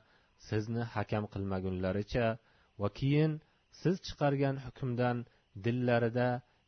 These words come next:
hech qanday tanglik topmay, to'la taslim bo'lmagunlaricha, bo'yinsunmagunlaricha zinhor mo'min bo'la olmaydilar", deb aytgan edik. Rozi bo'lib, to'la taslim bo'linmasa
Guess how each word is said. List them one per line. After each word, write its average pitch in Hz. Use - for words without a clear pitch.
hech 139
qanday 120
tanglik 113
topmay, 156
to'la 147
taslim 110
bo'lmagunlaricha, 92
bo'yinsunmagunlaricha 90
zinhor 90
mo'min 90
bo'la 85
olmaydilar", 80
deb 92
aytgan 80
edik. 156
Rozi 113
bo'lib, 127
to'la 160
taslim 127
bo'linmasa 147